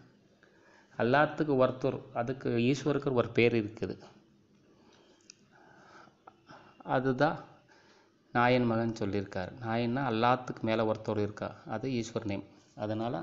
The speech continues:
அப்பா சொன்னாரு, "எங்க அப்பானாலும் தெரிஞ்சு வச்சிருக்கே" அப்படின்னு போலீஸ்காரே சொல்லியிருக்காரு. அது மாதிரி அப்பா வந்து நிறைய பேருக்கு உபதேசம் கொடுத்துருக்காரு.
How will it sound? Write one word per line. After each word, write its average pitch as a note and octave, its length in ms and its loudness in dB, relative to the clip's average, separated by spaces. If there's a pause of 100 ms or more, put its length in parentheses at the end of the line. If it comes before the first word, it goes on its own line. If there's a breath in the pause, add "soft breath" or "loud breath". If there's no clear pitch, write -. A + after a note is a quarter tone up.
(100)
அப்பா A2+ 320 0
சொன்னாரு, A#2+ 240 4
"எங்க A2 160 4
அப்பானாலும் C#3 340 2
தெரிஞ்சு A2 260 4
வச்சிருக்கே" G#2 380 2
அப்படின்னு G#2+ 400 2
போலீஸ்காரே G#2+ 440 4
சொல்லியிருக்காரு. G2+ 680 2 (840 loud breath)
அது D#3 160 0
மாதிரி E3+ 200 2
அப்பா D#3+ 260 4
வந்து D#3+ 220 4
நிறைய D3+ 320 2
பேருக்கு D#3+ 400 2
உபதேசம் A#2+ 380 0
கொடுத்துருக்காரு. G2+ 540 -4